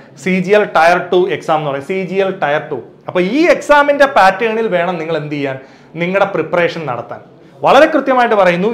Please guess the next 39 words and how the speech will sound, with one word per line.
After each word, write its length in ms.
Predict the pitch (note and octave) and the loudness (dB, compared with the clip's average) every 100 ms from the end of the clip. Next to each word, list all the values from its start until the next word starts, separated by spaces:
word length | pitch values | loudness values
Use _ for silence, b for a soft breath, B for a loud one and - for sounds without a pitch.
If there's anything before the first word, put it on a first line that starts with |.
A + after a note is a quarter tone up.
| A3+ | -2
ഈ 20 | D#4 E4 | 2 2
ഒരു 100 | A#3 | 2
എക്സാമിൻ്റെ 440 | F3+ A#3 A3+ A3+ A3+ G3 | 2 2 2 0 0 0
പാറ്റേണിൽ 420 | F3+ F3+ G#3 A3 G#3 | 0 -2 -4 -4 -2
തന്നെ 200 | F3+ G#3+ G#3+ | -4 -2 -4
എന്ത് 160 | F#3+ F3+ | -2 -2
ചെയ്യുക, 240 | D#3+ D3+ D3+ B B - | 2 0 -2 B B -8
നിങ്ങൾ 180 | F3 G#3 G#3+ | 0 2 4
പഠിച്ചു 340 | E4 C#4+ - D4+ | 2 0 0 2
തുടങ്ങിയെങ്കിൽ 540 | C#4+ G3 F#3 F3 D#3 D#3+ D3+ | 2 2 -2 -6 -4 -4 -4
മാത്രമേ 340 | C3 C#3+ D3+ D3+ | -4 -6 -6 -6
സി 100 | D3+ D3+ D#3+ | -6 -6 -6
ജി 80 | F#3 F#3+ | -2 0
എൽ 40 | F#3+ D3+ | 0 -6
എക്സാംസ് 380 | - D#3+ D#3 E3 | -4 -4 -4 -6
നിങ്ങൾക്ക് 260 | C#3 C#3+ C#3+ | -8 -8 -8
എന്ത് 100 | C#3 | -6
ചെയ്യാൻ 160 | C#3+ C3+ | -6 -6
പറ്റൂ, 180 | B2+ C3 A#2+ | -8 -8 -8
clear 180 | C3 | -4
ചെയ്യാൻ 160 | C3+ C3+ | -4 -4
പറ്റൂ. 140 | A#2 A#2+ | -8 -10
അപ്പോൾ 160 | - F#3+ F#3+ | -8 -4 -2
തുടക്കക്കാരനായിട്ടുള്ള 920 | G#3+ A3+ C4+ C4 B3 A#3 A3 G#3+ F3+ | -2 -2 0 0 2 0 -2 -2 0
ഒരാളാണെങ്കിൽ 680 | E3 D3 D3 C#3 C#3 C#3+ D#3 D#3 D#3 B B | 2 2 2 0 -6 -8 -8 -8 -14 B B
നിങ്ങൾ 140 | E3 E3+ | -2 -2
എന്ത് 140 | E3 F3 | 0 -2
ചെയ്യാനായിട്ട് 420 | F#3 E3+ D#3+ D#3+ D#3 | -2 0 -2 -4 -4
ശ്രമിക്കുക, 360 | D3 C#3 D3 D3 B B | -8 -4 -2 -2 B B
അപ്പോൾ 180 | - C3+ C3+ | -8 -6 -4
മസ്റ്റായിട്ടും 680 | C#3+ - - G3+ F#3+ F3+ F#3+ B B - | -4 -4 2 4 4 0 -4 B B -4
സി 100 | F#3 F3+ | -2 0
ജി 60 | F#3+ | 0
എല്ലിൻ്റെ 200 | F#3+ F#3 D#3+ | 0 -2 -2
mains 280 | F3 A#3 A#3+ G3+ | -2 -2 -4 -4
exam 300 | - F3 E3 | 0 0 0
എങ്ങനെയാണ് 380 | D#3+ E3 D#3 D3+ | -4 -2 0 0
വരുന്നത്, 340 | D3+ C#3+ D3 E3+ B B - D3+ | 0 -2 -2 -4 B B -6 -2
അതിനെ 220 | F#3+ | 0